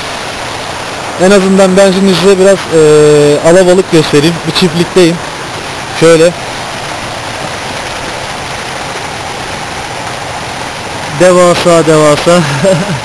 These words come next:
Sanırım bunlar dört beş kilo, dört beş kiloluk gök kuşakları.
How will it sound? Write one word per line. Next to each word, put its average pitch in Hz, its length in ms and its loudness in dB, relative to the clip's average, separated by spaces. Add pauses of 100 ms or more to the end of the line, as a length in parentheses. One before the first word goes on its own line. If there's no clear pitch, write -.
(600)
Sanırım 165 360 2
bunlar 175 280 4 (580)
dört 170 240 2
beş 175 200 2
kilo, 165 160 2 (480)
dört 156 220 0
beş 170 160 2
kiloluk 160 320 0
gök 165 180 0
kuşakları. 143 460 0